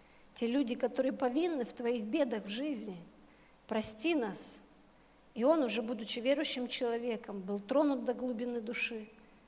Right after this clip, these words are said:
Точно как история с Иосифом, только в наше время. Простил этих девушек. Примирились они, плакали.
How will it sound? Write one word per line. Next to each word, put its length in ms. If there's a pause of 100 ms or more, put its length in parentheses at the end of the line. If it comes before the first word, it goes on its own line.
(140)
Точно 320
как 100
история 360
с 140
Иосифом, 500
только 260
в 60
наше 280
время. 320 (720)
Простил 400
этих 320
девушек. 540 (1120)
Примирились 720
они, 200
плакали. 800